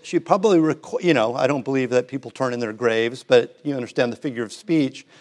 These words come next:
She probably turns in her grave at the thought of being the object of idolatry, or a focus even, even if it's not idolatry, the focus of the attention of the church. Why?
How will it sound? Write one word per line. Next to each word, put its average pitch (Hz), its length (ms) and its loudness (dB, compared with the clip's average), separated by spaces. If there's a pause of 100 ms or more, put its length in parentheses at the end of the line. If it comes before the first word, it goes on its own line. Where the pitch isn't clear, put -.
(160)
She 202 140 -4
probably 160 360 6
turns 156 460 -2
in 160 140 -6
her 151 140 -4
grave 190 400 0
at - 80 -10
the 156 80 -10
thought 120 560 2 (800)
of 131 240 -4
being 170 400 8
the 139 120 2
object 135 580 6
of 123 100 0
idolatry, 123 800 2
or 113 200 -2
a 113 40 -8
focus - 540 6
even, 123 240 -2
even 302 200 -2
if 247 100 -4
it's - 100 -8
not 190 160 0
idolatry, 160 640 4 (280)
the 151 80 2
focus 147 760 6 (240)
of 147 140 -2
the 147 100 0
attention 135 500 -4
of 127 140 -6
the 135 60 -10
church. - 600 -12 (380)
Why? 277 400 -2